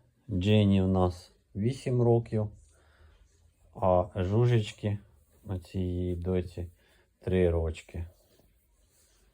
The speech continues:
О, така собачка, няшечка. Але коли зубки міняються, потрібно давати собачці вкусняшки, тверді гризушки.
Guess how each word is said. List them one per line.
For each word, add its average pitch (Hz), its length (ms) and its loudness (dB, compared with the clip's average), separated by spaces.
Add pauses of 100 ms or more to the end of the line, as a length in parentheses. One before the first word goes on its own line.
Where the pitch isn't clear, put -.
(220)
О, 85 300 -4 (140)
така - 320 -10
собачка, 85 760 -2 (760)
няшечка. 82 680 -6 (2500)
Але 92 440 4 (220)
коли 107 340 0
зубки 110 420 -4
міняються, 107 840 0 (800)
потрібно 101 760 -2 (200)
давати 101 420 -4
собачці 98 580 -4
вкусняшки, 95 840 -6 (440)
тверді 104 440 -2
гризушки. 98 760 -2